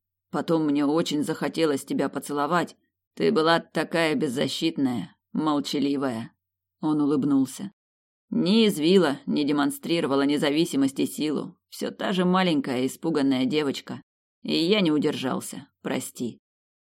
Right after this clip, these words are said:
«Вот еще», фыркнула я, пряча за иронией смущение. «Тебе не стоит извиняться за такой сногсшибательный поцелуй. Мне понравилось. Но вопрос не в этом. Вопрос, почему ты опять камень?»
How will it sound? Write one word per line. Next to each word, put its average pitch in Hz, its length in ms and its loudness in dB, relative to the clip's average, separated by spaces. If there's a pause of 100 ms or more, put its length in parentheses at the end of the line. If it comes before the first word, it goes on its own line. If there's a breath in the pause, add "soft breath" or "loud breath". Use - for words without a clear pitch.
(200)
«Вот 240 320 6
еще», 147 400 -2 (460)
фыркнула 147 540 0
я, 135 200 -2
пряча 143 400 -6
за 139 180 0
иронией 135 400 2
смущение. 135 720 -2 (460)
«Тебе 247 260 2
не 320 120 4
стоит 269 360 2
извиняться 151 600 0
за 147 140 -2
такой 151 300 0
сногсшибательный 143 840 -2
поцелуй. 147 580 -4 (140)
Мне 151 300 2
понравилось. 147 640 -2 (380)
Но 190 280 2
вопрос 233 340 2
не 233 100 4
в 240 40 2
этом. 139 360 0 (120)
Вопрос, 156 600 -2
почему 175 380 2
ты 175 100 0
опять 202 280 0
камень?» 185 440 0